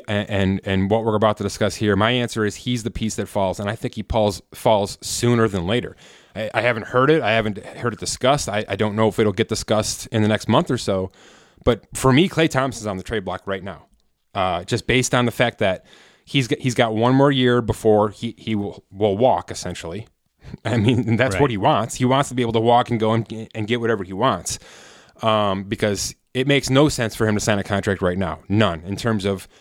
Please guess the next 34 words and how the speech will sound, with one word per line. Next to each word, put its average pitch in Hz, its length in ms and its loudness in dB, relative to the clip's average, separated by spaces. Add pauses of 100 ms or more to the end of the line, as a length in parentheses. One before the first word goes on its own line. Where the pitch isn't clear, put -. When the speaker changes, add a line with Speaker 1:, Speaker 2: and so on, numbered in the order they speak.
(140)
Speaker 1:
staying 139 380 4
here 131 260 4
on 117 140 0
a 110 40 -2
team 120 280 0
that 107 100 0
might 117 140 2
not 117 120 2
be 117 60 2
able 113 140 2
to 104 80 2
afford 117 300 2
him 110 160 2
down 110 200 4
the 95 60 2
road, 110 480 6
and 101 160 -2
two, 131 360 4 (340)
just - 180 -2
the 117 100 0
way 127 160 4
that 135 140 2
the 107 80 -6
salary 127 320 2
cap 113 240 -2
is 101 100 -6
working 98 540 2
right 92 180 0
now, 92 300 -2 (240)
anybody 156 320 4
who's 123 160 0
extending 151 460 2
themselves 120 460 2
now 110 500 0